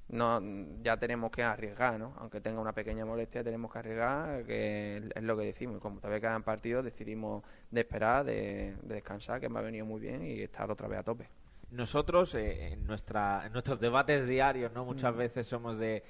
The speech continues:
Speaker 2: a ver si se puede mirar a la primera plaza, a la segunda, a la tercera, pero tú has dicho antes que había sido una buena jornada porque le habéis recortado un punto al líder.
Speaker 1: Sí.
Speaker 2: ¿Se cree en el ascenso directo en el vestuario todavía?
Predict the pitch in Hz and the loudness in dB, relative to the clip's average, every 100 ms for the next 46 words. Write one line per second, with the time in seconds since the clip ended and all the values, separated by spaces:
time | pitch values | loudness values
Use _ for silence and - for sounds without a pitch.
0 | - - 107 120 113 110 107 110 104 98 | -20 -4 0 0 0 -4 -2 -2 -4 -4
1 | 98 92 98 98 92 92 117 117 123 104 | -4 -4 -6 -6 -6 -2 0 0 -4 -8
2 | - 90 113 113 101 98 - 95 - 117 | -8 -10 -10 -6 -4 -4 -6 -10 -2 -2
3 | 117 - - - 110 104 120 120 143 143 | -2 -6 -20 -8 -6 0 2 2 0 2
4 | 135 139 165 - 110 104 107 127 143 156 | 2 2 -2 0 0 2 2 0 0 -4
5 | 147 127 139 139 - 127 131 143 175 170 | -2 -2 -2 -4 -2 -2 -2 0 0 0
6 | 120 - 104 98 107 127 147 135 117 131 | -4 -2 -4 0 -2 -2 -2 -4 -2 0
7 | 147 127 139 139 113 117 151 113 - - | 0 -2 -4 -2 -2 2 2 2 0 0
8 | 127 120 110 131 165 196 160 - 135 131 | 2 2 2 2 2 2 0 0 -4 -2
9 | 120 120 165 139 117 113 117 139 131 | -2 -2 -4 -4 -4 -2 -4 0 2